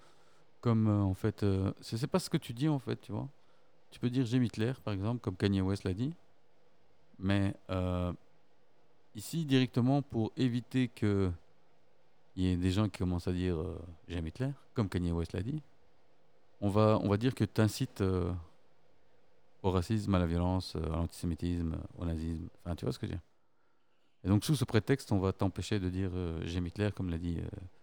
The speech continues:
Kanye West. C'est un peu dommage, quoi. Parce que, non pas que j'ai envie de le dire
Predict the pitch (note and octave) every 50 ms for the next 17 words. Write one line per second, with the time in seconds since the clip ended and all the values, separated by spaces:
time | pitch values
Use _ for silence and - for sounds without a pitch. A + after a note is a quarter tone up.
0 | - - - - - - - - - - F#2 F#2 G#2+ C3 D3 - - - - -
1 | - - - - - - - - - - - - - - - - - - - F2
2 | E2+ - G2 A#2 C#3 D3+ D#3 - - - F2+ E2 - - - - - - - -
3 | - - - - - - - - - - - - G2+ - - - A2 - - -
4 | - - - - - - - - - - - G#2+ G#2+ - - A2+ F#2 G2 F#2 F2+
5 | F#2+ G#2 A2+ B2+ D3 D#3+ D#3+ D#3